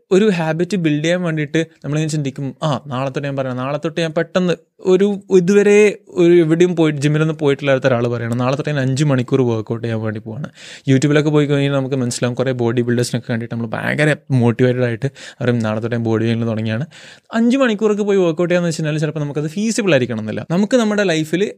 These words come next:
ആ ഹാബിറ്റ് എത്രത്തോളം പ്രാക്ടിക്കലായിട്ട് കൊണ്ടുവരാൻ പറ്റുന്നുള്ളത് നമ്മൾ മനസ്സിലാക്കണം. അതുപോലെ തന്നെ ഞാൻ പറഞ്ഞ പോലെ തന്നെ ഏതൊരു ഹാബിറ്റും കൺസിസ്റ്റന്റ് ആയിട്ട് ചെയ്താൽ മാത്രമേ അതിൻ്റെ ഗുണം ഉണ്ടാവുള്ളൂ.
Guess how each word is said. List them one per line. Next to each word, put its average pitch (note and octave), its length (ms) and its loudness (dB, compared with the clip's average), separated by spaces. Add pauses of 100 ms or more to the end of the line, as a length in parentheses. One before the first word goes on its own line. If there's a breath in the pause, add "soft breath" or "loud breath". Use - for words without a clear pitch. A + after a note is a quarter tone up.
(120)
ആ D3+ 120 2
ഹാബിറ്റ് D#3 440 0
എത്രത്തോളം E3 560 -2
പ്രാക്ടിക്കലായിട്ട് F3 800 -2
കൊണ്ടുവരാൻ G#3+ 640 4
പറ്റുന്നുള്ളത് C#3+ 400 -2
നമ്മൾ G3 160 0
മനസ്സിലാക്കണം. C#3 680 -2
അതുപോലെ G3+ 240 2
തന്നെ G#3 160 0
ഞാൻ G#3 80 0
പറഞ്ഞ G3+ 240 2
പോലെ G3 220 0
തന്നെ F#3+ 120 -2
ഏതൊരു F#3+ 240 -2
ഹാബിറ്റും F#3 540 -4
കൺസിസ്റ്റന്റ് A3 540 -2
ആയിട്ട് A3 140 -2
ചെയ്താൽ G3 240 2
മാത്രമേ F#3 460 -2
അതിൻ്റെ F3 240 0
ഗുണം F#3+ 300 2
ഉണ്ടാവുള്ളൂ. C3 440 -2